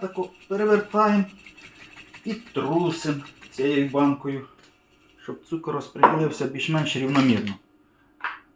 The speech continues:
От, зараз вам покажу, як я потрусив. От бачите, кожна вишенька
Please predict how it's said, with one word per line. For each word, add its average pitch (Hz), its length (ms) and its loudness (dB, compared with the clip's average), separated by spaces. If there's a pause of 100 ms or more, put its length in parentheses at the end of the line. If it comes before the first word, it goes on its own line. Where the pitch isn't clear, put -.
(140)
От, 110 480 -8
зараз 131 300 -2
вам 127 120 0
покажу, 123 420 -8
як 123 140 -8
я 131 80 -4
потрусив. 135 580 -6 (1500)
От 113 80 -10
бачите, 123 560 -4 (440)
кожна 143 380 0
вишенька 143 560 0